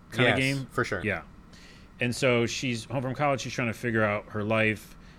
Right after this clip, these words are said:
Speaker 1: Uh, again, similar to where I was. Maybe this is an <laughs> ongoing theme.
Speaker 2: <laughs> I am
Speaker 1: Carlos
Speaker 2: sensing a
Speaker 1: doesn't
Speaker 2: theme here,
Speaker 1: know.
Speaker 2: Carlos. <laughs> Yes.
Speaker 1: Yeah, yeah. Guys, you know that video game where you don't know what you're doing? Oh, yeah, I like all of those games 'cause it's my life.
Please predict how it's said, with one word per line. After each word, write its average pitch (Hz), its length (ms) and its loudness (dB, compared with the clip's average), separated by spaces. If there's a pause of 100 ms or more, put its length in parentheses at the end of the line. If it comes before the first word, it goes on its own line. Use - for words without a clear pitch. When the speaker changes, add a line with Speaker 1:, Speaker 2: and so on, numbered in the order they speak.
(200)
Speaker 1:
Uh, 98 240 0
again, 107 400 4
similar 104 500 2
to 107 260 -2
where 101 220 4
I 104 140 6
was. 101 560 0
Maybe 202 160 2
this 151 100 4
is 110 80 -2
an 98 200 0
<laughs> - 80 -4
ongoing 107 440 2
theme. 101 580 0
Speaker 2:
<laughs> - 80 0 (440)
I 185 140 12
am 254 180 12
Speaker 1:
Carlos 220 280 12
Speaker 2:
sensing 175 140 8
a - 40 8
Speaker 1:
doesn't 143 180 10
Speaker 2:
theme 147 80 6
here, 123 100 8
Speaker 1:
know. 113 140 8
Speaker 2:
Carlos. 107 480 6
<laughs> - 0 -
Yes. 123 100 -4 (140)
Speaker 1:
Yeah, 117 160 10
yeah. 113 220 6 (880)
Guys, 202 300 8
you 220 80 2
know 285 120 6
that 285 120 6
video 175 220 6
game 180 160 6
where 156 100 6
you 131 100 4
don't 147 120 4
know 143 80 2
what 139 120 4
you're 117 140 2
doing? 123 480 2
Oh, 175 120 2
yeah, 160 340 6
I 127 100 4
like 165 220 4
all 147 160 0
of 131 60 0
those 98 160 -2
games 87 260 -8
'cause 92 220 -10
it's - 320 -10
my 107 160 -2
life. 98 360 -4